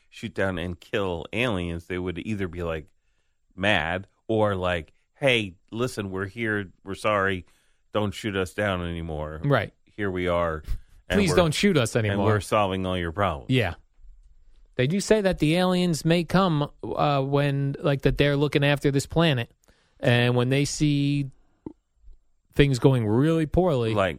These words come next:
Speaker 1: right. Well, we're right on the brink. That's a common science fiction trope of, of, you know, they're gonna step in at the last minute.
Speaker 2: Right.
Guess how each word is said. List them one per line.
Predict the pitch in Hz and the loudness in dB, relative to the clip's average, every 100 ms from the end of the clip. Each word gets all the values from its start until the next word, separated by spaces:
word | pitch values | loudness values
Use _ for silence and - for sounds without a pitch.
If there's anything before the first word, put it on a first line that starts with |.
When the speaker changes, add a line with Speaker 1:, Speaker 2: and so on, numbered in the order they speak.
| - | -4
Speaker 1:
right. | 107 85 65 - | 0 0 -2 -10
Well, | 95 95 | -6 -4
we're | 92 95 | 0 2
right | 98 90 | 2 0
on | 90 | -2
the | 85 | -6
brink. | 78 101 104 92 85 _ _ _ | -10 -4 -2 -2 -8 _ _ _
That's | 127 131 | 0 0
a | 120 | -4
common | - 110 101 95 | -2 -2 -2 -6
science | - 87 90 - | -6 -4 -6 -8
fiction | 95 - 87 | -12 -12 -16
trope | 82 85 78 71 82 | -12 -6 -6 -6 -8
of, | 78 73 - - | -8 -8 -16 -16
of, | 82 82 58 _ _ _ | -10 -10 -12 _ _ _
you | 95 82 | -12 -12
know, | - - _ - _ - | -12 -20 _ -20 _ -12
they're | 82 | -10
gonna | 80 82 | -8 -8
step | - - 92 76 | -10 -6 -6 -6
in | 80 | -12
at | - | -14
the | 67 | -14
last | 78 69 69 - | -12 -12 -16 -14
minute. | 85 76 73 | -12 -12 -4
Speaker 2:
Right. | 127 104 | 0 0